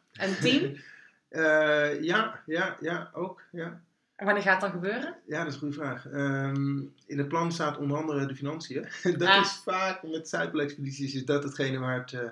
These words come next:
Speaker 2: vaak op misgaat. Eh, dat zijn geen goedkope dingen.
Speaker 1: Nee.
Speaker 2: Kijk,
Speaker 1: Wat
Speaker 2: tof.
Speaker 1: moet ik dan denken?
Speaker 2: Eh, denk aan zo'n, eh, ja, een beetje afhankelijk van de route tussen de vijftig en de vijfenzeventigduizend euro per persoon.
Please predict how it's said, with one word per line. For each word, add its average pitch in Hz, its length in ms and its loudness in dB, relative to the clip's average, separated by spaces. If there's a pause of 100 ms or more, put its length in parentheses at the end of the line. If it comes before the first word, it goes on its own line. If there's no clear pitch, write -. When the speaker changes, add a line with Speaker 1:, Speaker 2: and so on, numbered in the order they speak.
(400)
Speaker 2:
vaak 135 240 -8
op 127 60 -8
misgaat. 131 680 -4
Eh, 117 60 -14 (540)
dat 127 160 -6
zijn 127 160 0
geen 127 220 -4
goedkope 110 360 -8
dingen. 110 300 -12
Speaker 1:
Nee. - 20 -6 (120)
Speaker 2:
Kijk, - 120 -12 (260)
Speaker 1:
Wat 170 180 -10
Speaker 2:
tof. - 20 0
Speaker 1:
moet 147 100 2
ik - 60 -6
dan 170 160 -6
denken? 185 280 -12 (840)
Speaker 2:
Eh, 147 720 6
denk 151 240 4
aan 143 120 0
zo'n, 139 320 0
eh, 123 200 -2 (480)
ja, 120 300 -12 (240)
een 127 80 -20
beetje 139 260 -6
afhankelijk 147 400 -4
van 135 180 0
de 127 60 -2
route 160 300 -4
tussen 139 220 -8
de - 60 -12
vijftig 143 400 -4
en 127 60 -4
de 127 60 -8
vijfenzeventigduizend 120 800 -10
euro 107 160 -12
per - 140 -16
persoon. - 340 -16